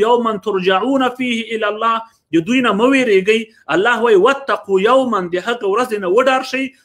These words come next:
په کومه ورځ چې تاسو الله ته وتلونکي یاستئ، رجوع کوونکي یاستئ. نو ولې د الله نه نه ډارېږئ چې د دې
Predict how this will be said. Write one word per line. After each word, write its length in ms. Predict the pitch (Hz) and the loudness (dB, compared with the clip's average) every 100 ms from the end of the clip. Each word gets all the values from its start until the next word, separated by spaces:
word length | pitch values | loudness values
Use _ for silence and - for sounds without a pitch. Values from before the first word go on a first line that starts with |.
| - | -6
په 80 | 175 - | -6 -2
کومه 180 | 254 240 | 0 2
ورځ 160 | 240 247 - | 2 0 -6
چې 60 | 202 | -2
تاسو 240 | 247 240 196 | -2 0 -2
الله 280 | 202 254 247 254 | 0 0 0 0
ته 80 | 208 | 0
وتلونکي 460 | 202 208 220 208 | -2 -6 -10 -6
یاستئ، 240 | 196 196 190 | -6 -2 -2
رجوع 240 | 180 175 185 180 | -2 -2 -4 -2
کوونکي 340 | 175 175 165 | -4 -6 -6
یاستئ. 300 | 151 - 139 113 _ - | -8 -6 -10 -10 _ -6
نو 80 | 170 | 2
ولې 160 | 247 269 226 | 4 4 2
د 140 | 202 | -2
الله 260 | 202 254 233 | -2 -2 -2
نه 40 | 226 | -4
نه 60 | 220 202 | -2 -2
ډارېږئ 300 | 196 196 190 | 0 0 -2
چې 80 | 190 | -6
د 60 | |
دې 80 | 185 | -4